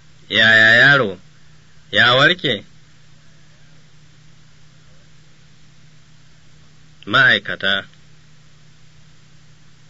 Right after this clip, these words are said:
Yaya ma'aikata? Sun warke? Barka,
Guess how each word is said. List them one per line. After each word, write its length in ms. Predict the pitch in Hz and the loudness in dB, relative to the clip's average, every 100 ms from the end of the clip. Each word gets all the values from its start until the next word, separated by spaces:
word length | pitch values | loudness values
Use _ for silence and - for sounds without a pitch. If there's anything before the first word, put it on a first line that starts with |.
| - - - - - _ - - - - - - - - - - 156 156 151 156 - - - - - _ - | -20 -20 -20 -20 -20 _ -20 -20 -20 -20 -20 -20 -20 -20 -20 -20 -20 -20 -20 -20 -20 -20 -20 -20 -20 _ -12
Yaya 460 | 92 107 110 110 113 | -2 0 2 2 2
ma'aikata? 800 | 143 139 110 104 101 120 98 90 - - - - | 0 0 -2 -4 -2 -2 -2 -8 -20 -20 -20 -20
Sun 280 | - 117 123 | -16 -10 -2
warke? 500 | 143 165 147 110 98 - - - - - - - - - - - - - - - - - - - - - - - - - - - - - _ - - - - - - _ - - _ - - _ - - - | -2 -2 -4 -6 -8 -18 -20 -20 -20 -20 -20 -20 -20 -20 -20 -20 -20 -20 -20 -20 -20 -20 -20 -20 -20 -20 -20 -20 -20 -20 -20 -20 -20 -20 _ -20 -20 -20 -20 -20 -20 _ -20 -20 _ -20 -20 _ -20 -20 -8
Barka, 540 | 113 139 - 95 80 | -2 -2 -2 -6 -8